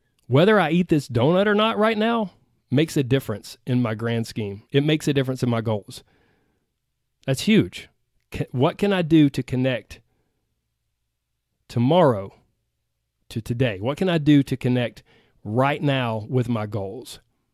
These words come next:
And that can make all the difference in the amount of discipline that you have in that moment.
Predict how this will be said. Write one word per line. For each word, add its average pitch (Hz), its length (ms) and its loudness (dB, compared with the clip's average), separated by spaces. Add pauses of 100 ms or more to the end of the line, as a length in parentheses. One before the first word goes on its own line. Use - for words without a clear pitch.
(460)
And 113 220 -2
that 135 440 -2 (460)
can 127 140 0
make 127 160 0
all 127 160 2
the 123 60 0
difference - 480 -8 (340)
in 123 100 0
the 123 80 0
amount 127 220 2
of 131 80 0
discipline 113 600 0
that 131 100 -4
you 151 160 8
have 120 400 -2 (240)
in 160 240 4
that 135 240 -2
moment. 101 480 -6